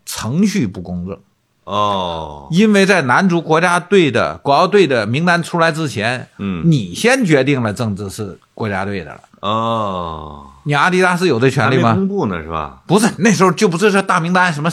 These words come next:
Speaker 1: 六十人、八十人、
Speaker 2: 对，
Speaker 1: 四十人。
Speaker 2: 还没有最后公布呢。
Speaker 1: 尤其是那三个超龄球员是谁还没有定的前提下。
Speaker 2: 阿迪等不及了，<laughs> 对吧？
Speaker 1: 对。
Speaker 2: 他要，他要，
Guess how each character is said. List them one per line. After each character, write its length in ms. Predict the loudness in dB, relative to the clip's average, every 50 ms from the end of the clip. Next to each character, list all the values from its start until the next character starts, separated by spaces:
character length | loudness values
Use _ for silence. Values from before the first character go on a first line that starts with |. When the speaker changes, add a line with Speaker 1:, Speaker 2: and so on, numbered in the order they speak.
| -4 -2
Speaker 1:
六 240 | 2 4 4 4 4
十 140 | 4 2 2
人、 180 | 2 2 2
八 80 | 0 0
十 300 | 0 0 0 0 0 0
人、 80 | 2
Speaker 2:
对， 100 | 2 2
Speaker 1:
四 140 | 4 4 4
十 140 | 4 2 2
人。 100 | 2 2
Speaker 2:
还 60 | 4 4
没 40 |
有 120 | 4 4 2
最 160 | 2 0 0
后 120 | 0 0
公 200 | -2 -2 -4 -4
布 180 | -2 -2 -2 -2
呢。 140 | -2 -4 -6
Speaker 1:
尤 260 | -2 2 2 2 4
其 160 | 4 2 2 2
是 200 | 2 2 4 4
那 340 | 6 6 6 4 4 2
三 320 | 0 0 0 0 0 0 2
个 400 | 2 4 4 4 2 0 -4 -6 _ _ -18
超 240 | -8 -2 0 0
龄 180 | 2 2 2 0
球 180 | 0 0 0 0
员 140 | 0 0
是 160 | -2 -2 -4 -2
谁 140 | -2 -2
还 120 | -2 -2 -2
没 120 | 0 0
有 100 | 0 0
定 240 | 0 0 0 0 0
的 80 | 0 -2
前 180 | -2 -4 -4
提 60 | -2
下。 40 | 0 0
Speaker 2:
阿 40 |
迪 160 | 0 0 -2 -2
等 200 | -2 -4 -2 -2
不 80 | -2 -2
及 220 | -2 -2 -2 0
了， 280 | 2 2 0 -2 -4 -10 -10 -8 -8
<laughs> 200 | -8 -10 -12 -8 -2
对 120 | 2 2
吧？ 220 | 2 2 2 -2 -2
Speaker 1:
对。 160 | -2 -2 -2 -2 -4
Speaker 2:
他 80 | -2 -2
要， 100 | -2 -2
他 140 | -2 -4 -6
要， 60 | -6